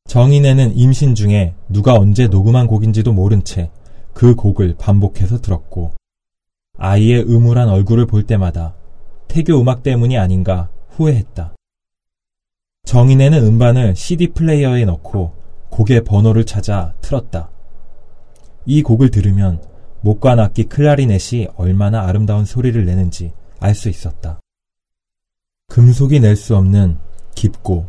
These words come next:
풍부한 슬픔의 소리가 방 안에 울려 퍼졌다.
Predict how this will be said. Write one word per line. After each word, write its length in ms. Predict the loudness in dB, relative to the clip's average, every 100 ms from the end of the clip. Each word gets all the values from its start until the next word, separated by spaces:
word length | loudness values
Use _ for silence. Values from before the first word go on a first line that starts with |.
| -6
풍부한 480 | 0 0 2 0 0
슬픔의 560 | 0 0 0 0 0
소리가 460 | 0 -2 -2 -4 -4 -6 -8 -12 -14 -12 -6
방 260 | 0 2 2
안에 360 | 0 -2 -4 -8 -14 -4
울려 300 | 2 4 4
퍼졌다. 640 | 0 -4 -4 -6 -8 -8